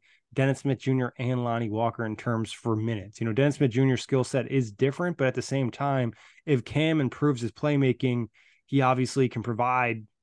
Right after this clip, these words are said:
you know, a little bit more in terms of offense. And if Ben Simmons is out there and Claxton's out there and Dorian Finney-Smith and Royce O'Neale and Mikal Bridges, you feel a little bit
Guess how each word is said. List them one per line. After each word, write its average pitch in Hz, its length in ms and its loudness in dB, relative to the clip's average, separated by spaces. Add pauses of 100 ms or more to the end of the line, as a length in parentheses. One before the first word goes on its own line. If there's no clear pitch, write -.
(240)
you 131 100 0
know, 123 160 4
a - 20 2
little 123 220 4
bit 113 200 -2
more 123 420 2
in 113 140 -6
terms 120 280 -4
of 110 120 -4
offense. 120 580 0 (240)
And 135 140 4
if 117 80 0
Ben 143 220 4
Simmons 135 280 2
is 113 100 -2
out 131 220 0
there 131 160 2
and 110 100 -4
Claxton's 143 440 -2
out 123 200 2
there 131 300 2
and 107 140 -4
Dorian 139 260 2
Finney-Smith 135 500 -2
and 117 140 -2
Royce 135 220 0
O'Neale 131 420 2
and 117 100 0
Mikal 127 300 -2
Bridges, 127 520 0 (380)
you 156 140 6
feel 160 260 4
a - 20 2
little 147 260 2
bit 135 220 -2